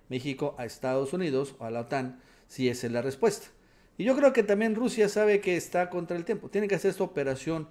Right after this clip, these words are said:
lo más rápido posible, destruir todas las, eh, defensas, ¿no? Este, eh, tomar el control de la región del Donbass y, bueno, obligar finalmente a Ucrania a renegociar el tratado.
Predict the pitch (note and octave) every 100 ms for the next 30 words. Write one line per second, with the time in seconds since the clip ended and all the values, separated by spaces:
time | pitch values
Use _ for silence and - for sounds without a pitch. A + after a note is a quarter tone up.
0 | - - D3+ C#3+ D#3 A#3 G#3+ G#3 G#3 G3+
1 | F3+ A3+ E3 B2 - - _ - C3+ C#3+
2 | C#3 C#3 C#3 F3+ D4+ F3 - G3+ A3+ G#3+
3 | D#3+ C3+ - - - - - C3+ C3+ -
4 | G3 A3 - C3 - - - B2+ E3 G#3+
5 | D3 B2 A#2+ - C#3 C#3+ C#3 - - -
6 | - C3+ C3+ C3 B2 - _ _ _ C3
7 | C3+ D3 G#3 A#3+ F#3+ E3+ F#3 G3 F3 C#3
8 | C3 E3 F3 F3 G3 A3 B3 - - _
9 | _ _ _ _ E3 D#3+ G#3 C#4+ G3+ E3
10 | E3 D#3+ D#3+ F#3+ C4+ F#3+ F#3 F#3 F#3 F3
11 | D3+ D3 G3+ G#3+ G#3+ G3 F#3+ F#3 D3+ D3+
12 | D#3 D3 C#3+ C3 B2+ B2 D3 C#3 C#3 -
13 | - C#3+ C3+ A#2+ A2 - A#2+